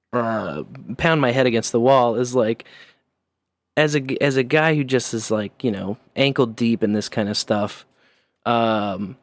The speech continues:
I, in order to further explore and ec-, and apply my own, um,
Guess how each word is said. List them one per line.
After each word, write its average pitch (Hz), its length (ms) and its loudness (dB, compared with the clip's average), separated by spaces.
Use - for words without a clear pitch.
I, 147 120 2
in 139 220 2
order 165 240 4
to 143 80 4
further 180 400 4
explore 143 600 4
and 131 160 0
ec-, - 240 -6
and 123 360 0
apply 151 500 2
my 127 260 2
own, 143 600 2
um, 110 600 -2